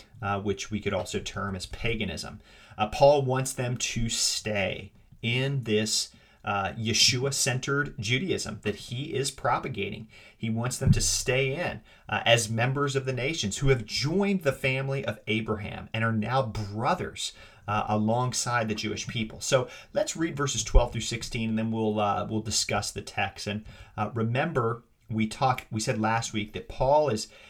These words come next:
is talking about attaining, uh, the future resurrection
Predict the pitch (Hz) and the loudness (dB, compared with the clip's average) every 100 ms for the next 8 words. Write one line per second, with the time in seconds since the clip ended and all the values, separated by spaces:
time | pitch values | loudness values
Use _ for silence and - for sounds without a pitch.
0 | - - 107 - - - 143 160 160 131 | -8 -4 -4 -4 -4 -2 0 -2 -4 0
1 | 110 107 - - - - - 143 151 151 | 2 2 0 -10 -8 -10 -4 -4 -2 -4
2 | 151 147 - - - 117 110 107 113 - | -6 -8 -14 -20 -4 -2 0 0 -4 -6
3 | 131 143 160 - 151 120 110 120 117 101 | -4 -4 -2 -2 0 0 0 -2 -2 0
4 | 104 104 - 113 107 | 0 0 0 2 2